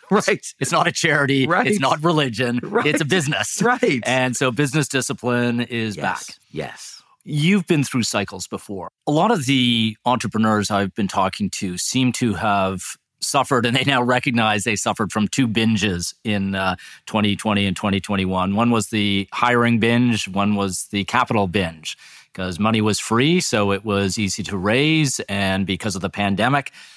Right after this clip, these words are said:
Speaker 2: uh, and so much changing all around us, everyone went crazy with, with hiring. In some ways, as painful as it is, you can adjust to the hiring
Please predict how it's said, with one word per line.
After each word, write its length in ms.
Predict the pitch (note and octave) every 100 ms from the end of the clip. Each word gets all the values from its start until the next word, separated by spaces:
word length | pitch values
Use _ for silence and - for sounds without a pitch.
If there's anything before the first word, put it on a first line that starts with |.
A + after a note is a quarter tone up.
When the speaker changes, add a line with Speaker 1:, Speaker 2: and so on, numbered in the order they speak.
| _
Speaker 2:
uh, 420 | - F#2+ F#2+ F#2+ F#2+
and 220 | F#2+ F#2+ -
so 280 | - - B2+
much 260 | B2+ A#2 -
changing 360 | A2+ G#2+ A2+
all 180 | G2+ G2+
around 280 | F#2+ G2 G2+
us, 140 | G2
everyone 420 | G2+ F#2+ G2+ G2
went 340 | F#2 F#2 F#2 -
crazy 500 | - - A2 A2 A2 G2
with, 380 | F#2+ F#2 - -
with 140 | G#2 G2
hiring. 560 | - D3+ C#3+ G#2 G2+ - - - - - - -
In 100 | C#3
some 240 | - G3+
ways, 640 | F3+ D3+ C#3 C3+ B2+ A2
as 180 | - A#2
painful 560 | - - D3 D3+ - A#2
as 140 | G#2+
it 80 | G#2+
is, 500 | G2+ G2+ G2+ F#2 - -
you 240 | D3 A#2+ G#2+
can 120 | A2+
adjust 420 | G2+ F2 A2+ -
to 60 | -
the 120 | G#2
hiring 600 | F#2+ F#2+ G2 F#2+ F#2 F#2+